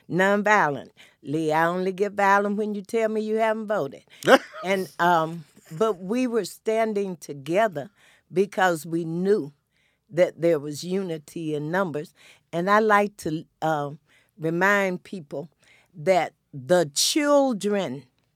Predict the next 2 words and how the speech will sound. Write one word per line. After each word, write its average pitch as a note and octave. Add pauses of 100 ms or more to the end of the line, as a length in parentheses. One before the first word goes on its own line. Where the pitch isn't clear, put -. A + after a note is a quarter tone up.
(1700)
of D3+
Birmingham F3+